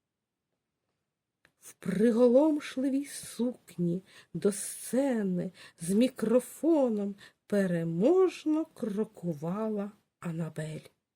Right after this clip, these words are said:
Присутніх охопив шок і зніяковіння.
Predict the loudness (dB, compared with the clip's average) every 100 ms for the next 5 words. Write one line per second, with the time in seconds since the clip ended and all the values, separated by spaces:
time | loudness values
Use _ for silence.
0 | _ _ _ _ _ _ _ _ _ _
1 | _ _ _ _ -8 -4 -4 -4 -8 -12
2 | -10 -6 -6 -2 0 0 -2 -20 _ _
3 | _ -10 -10 -10 -6 -6 -6 _ -2 2
4 | 2 0 -10 -16 -14 -14 -4 -2 -2 -6
5 | -20 _ _ _ _ _ -4 -2 0 0
6 | 0 0 -6 -6 0 2 2 0 2 6
7 | 6 6 4 2 2 -2